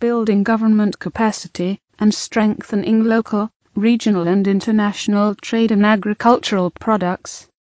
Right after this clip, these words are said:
The Food for Progress program is a cornerstone in U S D A's efforts to support sustainable agricultural production in developing nations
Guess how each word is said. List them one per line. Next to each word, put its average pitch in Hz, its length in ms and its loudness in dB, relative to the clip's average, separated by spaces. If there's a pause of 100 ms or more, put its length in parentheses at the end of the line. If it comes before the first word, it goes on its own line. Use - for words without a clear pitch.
(160)
The 240 120 -2
Food 240 320 0
for - 100 -8
Progress 208 540 -2
program 208 560 0
is 196 120 -2
a 262 60 4
cornerstone 214 800 2
in 190 140 4
U 226 220 4
S 220 260 -2
D 226 180 0
A's 196 300 0
efforts - 380 -4
to 226 140 -2
support - 540 -2
sustainable 214 880 0
agricultural 208 800 0
production 202 640 -2
in 190 160 4
developing 196 760 0
nations 202 720 0